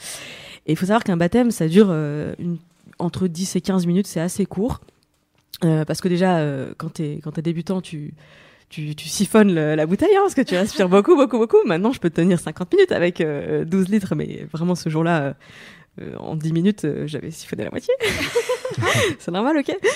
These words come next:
Et en fait, euh, tu découvres un, un univers que tu soupçonnes pas du tout.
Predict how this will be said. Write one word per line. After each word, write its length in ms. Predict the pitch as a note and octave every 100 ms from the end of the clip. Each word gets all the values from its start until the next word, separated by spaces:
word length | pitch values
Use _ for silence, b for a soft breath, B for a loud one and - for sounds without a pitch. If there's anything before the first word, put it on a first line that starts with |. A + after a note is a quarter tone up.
| B C4 -
Et 60 |
en 80 | G#3
fait, 240 | G3+ A#3 F#3
euh, 220 | C3 - -
tu 160 | - D#3
découvres 560 | A3 - C#4+ A#3 D#3 - -
un, 300 | D#3+ D3+ -
un 140 | E3
univers 400 | F3 F#3+ G#3 A#3
que 60 | F3
tu 140 | E3+
soupçonnes 380 | E3 F#3 - E3
pas 120 | F3
du 120 | F#3
tout. 160 | G#3